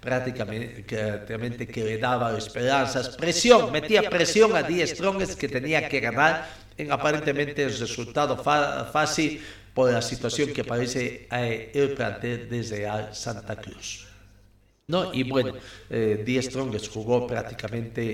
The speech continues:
eh, conociendo el resultado y con la presión que tenía, y también ponía presión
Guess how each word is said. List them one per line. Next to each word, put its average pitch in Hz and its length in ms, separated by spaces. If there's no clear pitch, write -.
eh, 117 220
conociendo 120 600
el 107 100
resultado 131 580
y - 20
con 113 240
la 107 120
presión 107 500
que 127 100
tenía, 123 520
y 127 60
también 143 420
ponía 127 420
presión 123 460